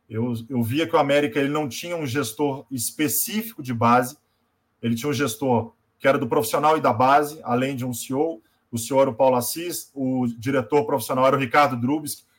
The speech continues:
que é um mestre pra todos nós, é, aqui em Minas Gerais e no Brasil também. Mas ele acumulava as funções, é, e naquele momento o América, é, aceita esse, esse desafio meu, num projeto que eu apresentei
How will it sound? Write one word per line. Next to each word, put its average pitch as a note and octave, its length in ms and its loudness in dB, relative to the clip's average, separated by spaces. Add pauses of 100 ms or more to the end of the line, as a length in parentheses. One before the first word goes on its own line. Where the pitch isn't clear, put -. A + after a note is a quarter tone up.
(100)
que - 80 -6
é B2+ 40 2
um B2 40 0
mestre C3 420 0
pra A#2+ 100 -6
todos A2+ 240 -8
nós, A#2 420 0
é, G#2+ 120 -4
aqui G#2 200 -6
em A#2 40 2
Minas A#2+ 180 2
Gerais B2 300 0
e B2 40 -6
no A#2 100 -2
Brasil A2 320 -2
também. A2 360 -10 (320)
Mas B2 120 -6
ele D3+ 100 2
acumulava D3+ 840 2
as A2+ 280 -4
funções, C3 800 -6 (500)
é, G#2 280 -12 (100)
e F3+ 400 -10
naquele F#3 340 0
momento G3 320 0
o G3+ 40 6
América, E3+ 440 6 (200)
é, C#3 200 2 (240)
aceita F3 580 -2
esse, A#2+ 480 -2 (120)
esse A2 220 -10
desafio A#2+ 520 -2
meu, D#3 380 4
num C#4+ 120 -8
projeto C3+ 380 2
que - 60 -4
eu B2+ 40 2
apresentei A#2+ 600 -2